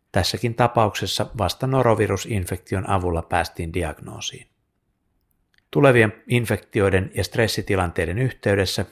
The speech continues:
potilasta ohjeistettiin tuplaamaan suun kautta otettava hydrokortisoniannoksensa sekä tarvittaessa hakeutumaan lähimpään päivystykseen laskimoon anni-, annettavaa hydrokortisonia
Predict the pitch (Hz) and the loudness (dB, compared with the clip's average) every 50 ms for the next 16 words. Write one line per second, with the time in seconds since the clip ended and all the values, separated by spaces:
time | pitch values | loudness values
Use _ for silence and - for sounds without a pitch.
0 | _ _ _ - - - - 101 117 117 - - - - 113 104 113 107 98 90 | _ _ _ -8 -8 -6 -6 -4 -4 -4 -4 -4 -2 -2 0 0 2 0 0 0
1 | - - 90 - - - 98 92 - 131 127 - - 101 90 85 85 85 82 85 | -2 -4 -6 -6 -6 -6 -6 -4 -2 -2 -2 0 0 0 0 0 -2 -2 -4 -4
2 | 90 - 123 110 101 - - 85 78 - - - - - - 98 - - - 95 | -4 -2 -2 -2 -2 -2 -4 -6 -6 -6 -8 -8 -8 -6 -6 -6 -6 -8 -8 -6
3 | 87 87 90 110 123 - - 95 - - 87 80 - 87 82 - 80 78 - 117 | -4 -2 -2 -2 -2 -2 -2 -4 -2 -4 -4 -6 -8 -10 -14 -12 -10 -6 -4 -2
4 | 131 127 117 110 - - - 104 95 92 - 101 90 - - _ _ _ - - | -2 -2 -2 -4 -6 -6 -6 -6 -4 -4 -4 -4 -6 -6 -10 _ _ _ -20 -20
5 | - - - - - - 113 - 120 - - 101 87 90 87 104 - - 139 135 | -20 -20 -16 -6 -2 -2 0 0 0 0 2 2 2 2 0 -2 -4 -4 -2 -2
6 | 120 - - 104 104 107 - - 101 98 - - 98 92 90 90 92 92 101 101 | -2 -2 -2 -2 -2 0 0 0 0 0 0 -2 -4 -2 -2 0 0 0 0 -2
7 | 85 - 80 78 82 87 - 135 139 123 107 101 - - 98 90 - - - 98 | -2 -2 -4 -4 -4 -2 0 2 2 2 2 -2 -4 -6 -8 -8 -6 -4 -2 0
8 | 92 90 90 - - - - - - - - 92 82 - - - 95 110 120 127 | 0 0 -2 -6 -12 -18 -20 -20 -2 2 2 2 2 2 -2 -4 -2 -2 0 0
9 | 139 135 120 113 110 110 - _ _ _ - 123 117 110 107 - - - 104 92 | 0 0 0 0 0 -2 -6 _ _ _ -2 0 0 2 0 -2 -2 -2 -2 2
10 | 92 92 87 104 139 135 131 123 110 - 107 98 - - 101 - - 101 101 101 | 2 4 4 4 2 2 2 0 0 0 0 -2 -2 -4 -4 -4 -2 -2 0 2
11 | 98 95 | 2 2